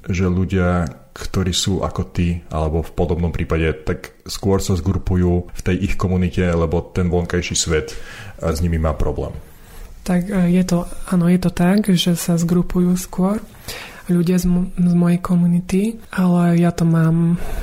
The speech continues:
Speaker 2: približne päťdesiat na päťdesiat, že mám dosť kamarátov aj mimo komunity, ale úprimne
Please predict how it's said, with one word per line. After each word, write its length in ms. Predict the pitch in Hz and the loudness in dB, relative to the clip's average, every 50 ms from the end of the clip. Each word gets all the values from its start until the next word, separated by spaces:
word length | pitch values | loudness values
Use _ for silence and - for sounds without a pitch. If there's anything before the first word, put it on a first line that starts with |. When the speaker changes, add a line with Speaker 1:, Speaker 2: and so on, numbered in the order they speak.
| - - - | -4 -6 -4
Speaker 2:
približne 520 | - - 170 160 175 170 170 170 170 165 160 | -2 -2 0 2 2 2 2 2 2 0 2
päťdesiat 640 | - 165 165 165 165 - 175 170 165 175 - - | 2 2 2 2 2 2 0 0 0 0 -2 0
na 120 | 165 160 | 0 0
päťdesiat, 800 | 160 - 180 165 175 175 - - - 196 185 190 196 202 - - - | 0 0 0 0 0 0 -2 -2 0 0 2 2 0 0 -2 -6 -6
že 180 | - 170 175 | -2 0 2
mám 460 | 165 170 175 180 180 180 180 180 180 175 | 4 4 6 6 6 6 6 6 6 6
dosť 480 | 170 170 175 175 - - - - - | 4 4 2 0 -2 -2 -2 -4 -4
kamarátov 880 | - - 170 170 165 170 165 165 170 - - - 175 170 170 170 175 | -2 0 2 2 2 4 2 2 0 0 0 0 2 2 2 2 2
aj 360 | 185 175 165 165 165 160 160 - - - - - - - - - - - - - - | 2 2 4 4 4 2 2 2 0 0 0 0 0 0 0 -2 -2 -6 -10 -10 -2
mimo 320 | 180 165 160 160 165 170 175 | 0 2 4 4 4 2 2
komunity, 640 | - 180 175 180 185 190 196 196 196 208 214 233 240 233 - - - - - - - - | 2 2 4 4 4 4 2 2 0 0 0 0 -2 -4 -10 -18 -20 -20 -18 -18 -8 -2
ale 580 | - 196 196 190 185 180 180 180 180 180 180 - - - - - - - - - - | 0 2 4 4 4 4 4 4 4 2 0 -4 -12 -20 -20 -20 -20 -20 -20 -8 -2
úprimne 680 | - 180 180 - 185 180 175 175 175 175 170 170 170 185 | -2 0 0 2 2 2 4 4 4 4 2 2 0 0